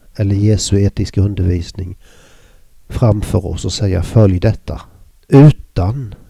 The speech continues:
att det bottnar i en personlig gudsrelation. Men det tror jag är vad Jesus menar. Det är omöjligt.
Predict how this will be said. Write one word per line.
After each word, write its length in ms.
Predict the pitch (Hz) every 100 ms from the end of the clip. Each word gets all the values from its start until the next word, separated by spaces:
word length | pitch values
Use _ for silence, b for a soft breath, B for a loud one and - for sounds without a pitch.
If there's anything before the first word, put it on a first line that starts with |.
| _
att 200 | 120 104
det 360 | - 110 104 90
bottnar 640 | 87 - - - 82 82 107 -
i 220 | 117 85 95 - _ -
en 360 | 98 85 87 - _ _ - - - _ _ _ _ _ _ -
personlig 720 | - 95 - 127 87 71 87
gudsrelation. 840 | 117 - - 71 69 - 120 101 - - - - - _ - _ _ _ _ - _ _
Men 240 | 104 98 98
det 120 | 127
tror 240 | - 107
jag 100 | 92 90
är 80 | 82
vad 200 | 92 95
Jesus 320 | 98 - 85
menar. 300 | 90 82 - b b -
Det 320 | 110 123 -
är 140 | 92 -
omöjligt. 720 | - 110 95 95 98 -